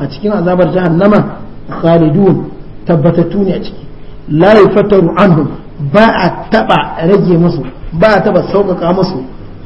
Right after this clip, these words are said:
"Wa hum fihi mublisun", su kuma a cikin su din nan an riga an rufe su da azaba.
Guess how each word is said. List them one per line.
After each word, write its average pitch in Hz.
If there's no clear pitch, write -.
"Wa 165
hum 196
fihi 196
mublisun", 160
su 202
kuma 220
a 175
cikin 226
su 208
din 202
nan 180
an 214
riga 190
an 247
rufe 214
su 175
da 165
azaba. 139